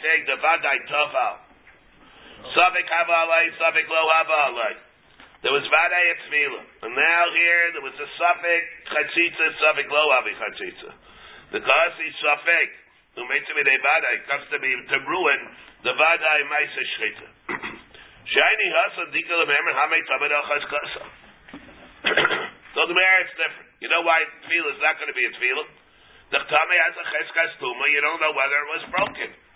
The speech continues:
Obviously, it's what's the Gemara gonna ask again? The yemer loy tov, the yemer loy tov, halachi dabi, hamei behema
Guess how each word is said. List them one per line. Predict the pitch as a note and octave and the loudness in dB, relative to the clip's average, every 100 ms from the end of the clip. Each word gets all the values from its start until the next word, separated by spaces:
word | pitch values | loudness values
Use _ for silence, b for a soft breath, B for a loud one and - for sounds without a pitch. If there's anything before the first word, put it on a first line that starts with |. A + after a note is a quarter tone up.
| C3 | 2
Obviously, | D3 D#3 D3+ D3+ D3+ | 2 -2 -6 -2 -2
it's | C#3 C#3 | -2 -6
what's | C#3 | -6
the | - | -6
Gemara | D3 C#3+ C#3+ | -2 2 2
gonna | C3+ C3 C3+ | 2 2 2
ask | B2+ - | -2 -6
again? | A#2 G#2 D2+ - _ B B B B | -2 -2 -4 -12 _ B B B B
The | C3 | 4
yemer | D3 E3 E3+ | 4 2 -2
loy | E3 D#3 D#3+ | -2 -2 0
tov, | E3 D3+ | -2 0
the | |
yemer | C#3+ D#3 | 0 0
loy | D#3 D3+ | -2 2
tov, | D#3+ F#3+ | 2 2
halachi | C3 C3+ C#3+ D3 | 2 2 0 0
dabi, | D3 E3+ D#3+ | 2 2 2
hamei | C#3 D#3 D#3+ | 2 2 2
behema | D3 C#3+ D#3 D#3+ | 2 2 2 0